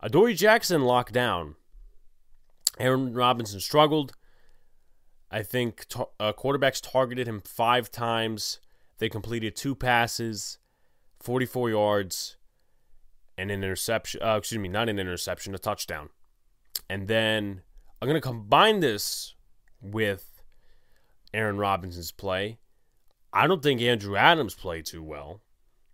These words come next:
Two penalties. And there were times that he was just late to defend Aaron Robinson. Now, there's gonna be times where Aaron Robinson is on an island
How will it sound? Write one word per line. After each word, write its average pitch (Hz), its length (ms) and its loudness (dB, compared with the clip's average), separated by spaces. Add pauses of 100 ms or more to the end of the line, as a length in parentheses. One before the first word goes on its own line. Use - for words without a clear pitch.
(460)
Two 185 220 0
penalties. 135 800 -2 (960)
And 127 580 2
there 143 100 4
were 147 140 2
times 160 440 -2
that 156 140 -4
he 156 160 -2
was 175 240 -4
just 160 280 -4
late 113 460 -2
to - 140 -12
defend 120 480 -4
Aaron 107 220 -2
Robinson. 90 520 -6
Now, 101 360 -2 (760)
there's 127 200 2
gonna 202 220 6
be 208 100 -2
times 147 560 0
where 113 320 -2
Aaron 131 300 0
Robinson 120 460 2
is 98 100 -2
on 104 180 0
an 104 100 0
island 95 580 -4